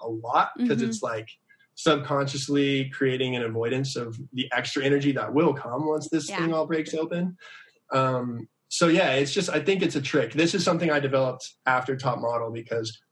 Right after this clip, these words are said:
Speaker 1: I
Speaker 2: Mm-hmm.
Speaker 1: wasn't in that place, and I, like, totally went off the deep end.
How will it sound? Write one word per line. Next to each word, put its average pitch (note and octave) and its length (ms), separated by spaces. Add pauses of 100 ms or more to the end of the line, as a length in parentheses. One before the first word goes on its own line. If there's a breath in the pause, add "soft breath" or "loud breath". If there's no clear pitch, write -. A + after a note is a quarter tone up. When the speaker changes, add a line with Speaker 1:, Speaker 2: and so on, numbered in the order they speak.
Speaker 1:
I A#2+ 100
Speaker 2:
Mm-hmm. A#2 100
Speaker 1:
wasn't C3 360
in D#3 100
that D#3 220
place, E3 320
and C3+ 240
I, A#2+ 120
like, A2+ 260 (340)
totally E3+ 560
went C3 160
off B2 140
the A#2+ 80
deep B2 280
end. A2 280